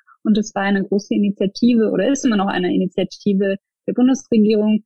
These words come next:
dass man sich wirklich, das ist auch schon ein bisschen ausgelutscht, äh, der Begriff, aber auf Augenhöhe, äh, begegnet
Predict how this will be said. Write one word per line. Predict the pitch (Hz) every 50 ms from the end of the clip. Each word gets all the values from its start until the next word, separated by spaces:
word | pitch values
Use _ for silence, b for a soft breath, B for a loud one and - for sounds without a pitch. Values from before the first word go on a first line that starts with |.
| _ _ -
dass | 220 - -
man | 208 196 196
sich | 190 208 - - 214
wirklich, | 220 214 220 220 208 214 202 -
das | - 185 - -
ist | -
auch | - - 220
schon | - 214
ein | 196
bisschen | 202 - -
ausgelutscht, | - - - 277 - - - 214 214 220 226 202 - - - - -
äh, | - 196 185
der | 196 190 190
Begriff, | 208 202 196 233 269 262 -
aber | - - 196 196 - -
auf | 220 - -
Augenhöhe, | - 226 269 302 254 254 220 180 185 190 196 190 180 180 170 170 170
äh, | 165 - - - 175 165 165 160 - - - - _
begegnet | - 175 151 202 214 233 233 269 285 349 427